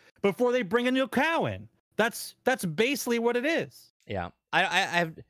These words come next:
Speaker 2: a lot of the movies that are coming out now, Snake Eyes I had no interest in. Shang-Chi, I wanna watch it, but I have really no in-, I don't, I don't expect big things from it. I think it's
Speaker 1: I
Speaker 2: just
Speaker 1: mean,
Speaker 2: like
Speaker 1: all,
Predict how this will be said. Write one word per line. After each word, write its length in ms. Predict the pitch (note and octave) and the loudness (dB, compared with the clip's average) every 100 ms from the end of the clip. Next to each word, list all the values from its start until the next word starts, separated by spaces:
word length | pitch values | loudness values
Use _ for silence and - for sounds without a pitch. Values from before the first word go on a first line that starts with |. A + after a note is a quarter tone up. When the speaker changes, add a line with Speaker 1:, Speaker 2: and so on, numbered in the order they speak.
| _ - | _ 0
Speaker 2:
a 80 | D#3+ | 2
lot 140 | G3+ | 2
of 60 | A3 | 2
the 60 | |
movies 180 | F#3+ F3+ | 0 -2
that 80 | D3+ | -2
are 20 | |
coming 180 | D#3+ D3 | 0 0
out 140 | C#3 | 0
now, 160 | C3+ A#2 | 0 -2
Snake 300 | - D#3+ E3+ | -2 -2 2
Eyes 200 | D#3 C3 | 2 2
I 40 | |
had 80 | C3 | 0
no 180 | C3 B2 | 0 -2
interest 300 | A2+ A2+ - | -2 -8 -6
in. 280 | G#2+ G2+ G2 G#2+ _ _ _ _ _ | -6 -6 -12 -20 _ _ _ _ _
Shang-Chi, 720 | - D#3 D#3+ - D#3 D3+ C#3+ - _ _ _ _ _ _ _ _ - | -6 -4 -4 -6 -6 -4 -4 -8 _ _ _ _ _ _ _ _ -2
I 100 | C3+ | 0
wanna 220 | C#3 D3 | 2 2
watch 380 | B2 C3+ D#3 - | 2 2 2 -2
it, 100 | A#2+ | -2
but 80 | A#2+ | -2
I 60 | |
have 240 | A#2 C#3 B2+ | 0 0 0
really 180 | C#3 | -2
no 140 | C3 B2+ | 0 -2
in-, 180 | A2+ C#3 | -2 -4
I 100 | C3+ | -4
don't, 200 | C#3 - | -4 -6
I 80 | D3 | -4
don't 180 | C#3+ D3 | -4 -4
expect 440 | C#3+ B2 - C#3 - | -8 -8 -4 -4 -2
big 180 | C3 G#2 | -6 -4
things 280 | B2+ B2+ | -6 -6
from 200 | - G2+ | -6 -6
it. 160 | F#2 - _ | -6 -8 _
I 100 | A#2 | -6
think 140 | A2+ C3+ | -6 -6
it's 120 | - | -2
Speaker 1:
I 60 | |
Speaker 2:
just 80 | C4+ | 0
Speaker 1:
mean, 80 | D4+ | 2
Speaker 2:
like 40 | |
Speaker 1:
all, 360 | C4 D4 C4 - | 2 0 -4 -14